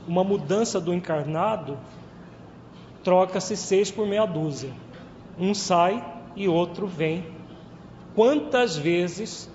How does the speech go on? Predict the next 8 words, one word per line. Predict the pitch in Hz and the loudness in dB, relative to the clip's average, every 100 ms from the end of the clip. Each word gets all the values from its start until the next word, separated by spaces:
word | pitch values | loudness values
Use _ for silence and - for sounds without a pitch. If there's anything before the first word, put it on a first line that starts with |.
| - - - - - - - - - - - - - - | -18 -20 -20 -20 -20 -20 -20 -20 -20 -20 -20 -20 -20 -10
forem | - 180 185 185 | 4 6 6 4
possíveis | 185 185 - 170 180 196 175 | 2 0 0 -2 0 -2 -2
até | 196 - 160 | -2 0 -2
que | 156 | -2
a | 175 | -4
pessoa | 185 - 170 | -6 -4 -6
se | 170 | -6
renove. | 156 190 160 117 - | -8 -8 -8 -10 -12